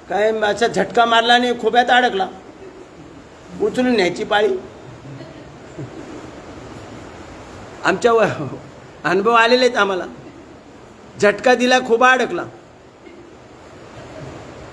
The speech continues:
म्हणून आपल्या मर्यादेमध्ये झटके द्या, किंबहुना झटके देऊच नका.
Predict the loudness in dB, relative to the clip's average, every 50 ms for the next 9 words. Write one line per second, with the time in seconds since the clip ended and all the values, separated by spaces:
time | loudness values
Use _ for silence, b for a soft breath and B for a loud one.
0 | -14 -4 0 2 4 4 4 2 2 0 -2 -2 -2 -2 2 2 2 2 4 2
1 | 2 4 6 4 4 4 4 2 2 2 2 2 2 2 2 0 -2 -2 -2 -4
2 | -2 -2 0 -2 -4 -6 -12 -14 -14 -14 -16 -20 -20 -20 -20 -20 -20 -20 -20 -20
3 | -20 -20 -20 -20 -20 -20 -20 -20 -20 -20 -20 -20 -14 -2 0 2 4 6 6 6
4 | 6 6 4 4 2 2 0 2 2 2 2 2 0 -2 -2 -2 -2 -2 -2 -4
5 | -8